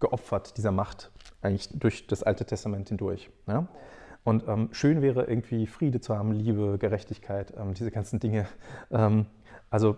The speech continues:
auch gute Beziehungen auf Augenhöhe letztendlich so. Ne? Ähm, und, ähm, so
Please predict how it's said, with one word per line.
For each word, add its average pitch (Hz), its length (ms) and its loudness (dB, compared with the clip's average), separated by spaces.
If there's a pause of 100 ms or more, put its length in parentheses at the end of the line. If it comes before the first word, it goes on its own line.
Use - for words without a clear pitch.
(120)
auch - 200 -2
gute 123 220 2
Beziehungen 120 440 -4
auf - 180 -8
Augenhöhe 104 400 0
letztendlich 98 560 -10
so. 101 180 -8
Ne? 110 160 -6 (560)
Ähm, 104 320 4 (880)
und, - 320 -2
ähm, 113 300 2 (400)
so - 400 2